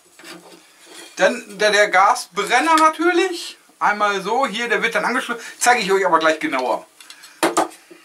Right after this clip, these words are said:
Dann einmal eine Frontplatte. Boah, jetzt muss ich da. Eine Frontplatte. Einmal die Heckplatte für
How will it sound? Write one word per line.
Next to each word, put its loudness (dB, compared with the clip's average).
Dann 2
einmal 4
eine 2
Frontplatte. 0
Boah, -12
jetzt -18
muss -20
ich -20
da. -12
Eine 0
Frontplatte. -2
Einmal 2
die -2
Heckplatte -2
für 2